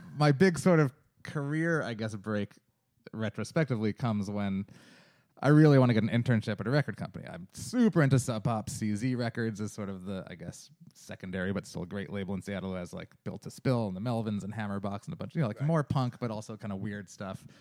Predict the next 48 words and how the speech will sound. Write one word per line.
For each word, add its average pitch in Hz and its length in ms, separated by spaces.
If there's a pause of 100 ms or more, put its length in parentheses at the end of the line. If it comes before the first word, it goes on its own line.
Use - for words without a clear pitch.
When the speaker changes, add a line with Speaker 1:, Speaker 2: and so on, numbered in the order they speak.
Speaker 2:
What 190 100
did 214 120
Built 180 180
to 151 80
Spill - 280
do - 160
with 143 120
them? 110 300
I 139 60
thought 170 140
that 131 120
Speaker 1:
First 165 220
record 160 280
was 98 140
on 98 100
C 101 160
Z. 85 180 (680)
Speaker 2:
that 131 100
was 127 100
before 117 320
Up? 147 280 (440)
Speaker 1:
Yeah. 151 180 (420)
Speaker 2:
Really? 220 300
Speaker 1:
It's, 135 120
uh, 110 380
Ultimate 120 280
Alternative 110 420
Wave 127 180
Speaker 2:
Yes. 233 360
Speaker 1:
Records. - 80
Yeah, 120 140
yeah. 107 200
The 104 140
one, 95 160
like, 95 180
family 98 300
photo 113 140
on 107 40
Speaker 2:
Yes, 196 320
Speaker 1:
the 110 60
cover. 95 100
Speaker 2:
I 165 120
always 185 160
Speaker 1:
That's - 20
Speaker 2:
thought 170 140
that 170 100
was 131 100
on 151 160